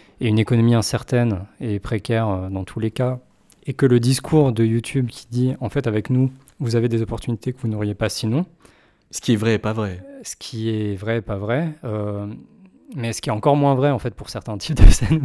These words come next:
Speaker 1: ou d'esthétique. Eh ben, en fait, euh, dans un moment de doute, on peut toujours se laisser convaincre par ça, se dire, « Bon, bah, on ne perd rien à essayer, euh. »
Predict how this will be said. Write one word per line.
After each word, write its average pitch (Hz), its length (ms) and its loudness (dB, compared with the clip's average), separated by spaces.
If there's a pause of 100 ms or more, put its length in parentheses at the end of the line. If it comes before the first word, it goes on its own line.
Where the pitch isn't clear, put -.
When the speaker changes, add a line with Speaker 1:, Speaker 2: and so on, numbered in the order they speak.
Speaker 1:
ou 147 60 2
d'esthétique. 120 600 -4 (720)
Eh - 20 -4
ben, 131 160 4
en 139 100 0
fait, 165 220 4
euh, 127 100 4
dans 117 220 2
un 113 60 2
moment 113 200 0
de 120 60 0
doute, 180 160 0
on 123 60 0
peut 113 100 -4
toujours 127 300 -4
se - 100 -4
laisser 104 300 -6
convaincre 120 500 -4
par 110 180 -4
ça, 160 120 -4
se 113 40 -2
dire, « 110 120 -2
Bon, 113 120 0
bah, 107 300 2
on 127 140 -6
ne 107 80 -4
perd 101 180 -2
rien 107 220 -2
à 98 80 -4
essayer, 107 340 -6
euh. » 131 640 -4